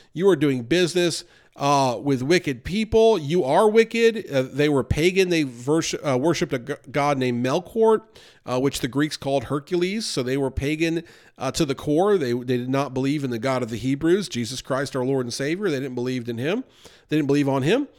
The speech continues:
Uh, and so God's saying, "Look, I'm gonna judge you guys for living like this because you're puffed up. You think you're somebody."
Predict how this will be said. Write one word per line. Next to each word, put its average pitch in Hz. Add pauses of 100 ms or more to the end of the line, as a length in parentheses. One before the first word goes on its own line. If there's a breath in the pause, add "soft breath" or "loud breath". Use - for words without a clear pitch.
(340 loud breath)
Uh, 139
and 147
so 165 (280 soft breath)
God's 214
saying, 190
"Look, 208
I'm 214
gonna 220
judge 175
you 151
guys 95
for 135
living 196
like 127
this 104 (240 soft breath)
because 139
you're 131
puffed 202
up. 170
You 135
think 214
you're 202
somebody." 160